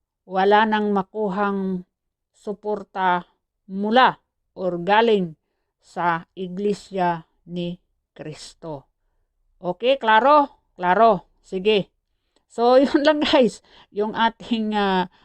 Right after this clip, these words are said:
vlog s-, ngayon. So, kung meron tayong time, i-, ah, ano din natin, ah, reaksyonan natin yung, ah, kay Kong Marcolita.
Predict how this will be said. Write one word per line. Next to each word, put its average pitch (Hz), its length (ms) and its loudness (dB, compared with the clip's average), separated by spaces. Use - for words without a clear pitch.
vlog 185 560 -4
s-, - 180 -20
ngayon. 185 840 0
So, 208 560 0
kung 190 160 -12
meron 233 200 0
tayong 247 240 -4
time, 294 360 -4
i-, 214 200 0
ah, 208 180 2
ano 208 220 -8
din 202 200 2
natin, 202 520 -4
ah, 180 240 0
reaksyonan 190 520 -6
natin 196 440 -2
yung, 185 320 2
ah, 180 340 0
kay 180 240 -6
Kong 185 240 -10
Marcolita. 220 840 -4